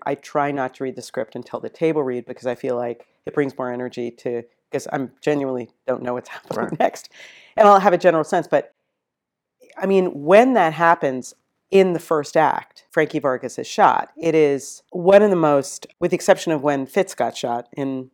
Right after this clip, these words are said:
Speaker 1: season two, which was also just, I mean,
Speaker 2: Very
Speaker 1: that's
Speaker 2: short.
Speaker 1: mind-boggling 'cause
Speaker 2: Yeah.
Speaker 1: you're so invested in the character. And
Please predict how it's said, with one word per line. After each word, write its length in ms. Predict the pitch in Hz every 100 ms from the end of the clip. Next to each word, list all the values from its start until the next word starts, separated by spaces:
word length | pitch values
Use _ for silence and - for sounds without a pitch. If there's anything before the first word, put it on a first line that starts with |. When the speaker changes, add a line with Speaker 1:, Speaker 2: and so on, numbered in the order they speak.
| _
Speaker 1:
season 360 | - 131 127 113
two, 220 | 147 120
which 260 | 120 - _ -
was 140 | 131
also 460 | - 139 - 123 113
just, 320 | - 123 - - _
I 40 | 151
mean, 60 |
Speaker 2:
Very 80 | 175
Speaker 1:
that's 120 | 165
Speaker 2:
short. 100 | 151
Speaker 1:
mind-boggling 380 | 131 135 131 135
'cause 100 | 85
Speaker 2:
Yeah. 40 |
Speaker 1:
you're 60 | 139
so 160 | - 143
invested 320 | 131 123 135
in 40 |
the 60 | 123
character. 380 | - 139 135
And 100 | 127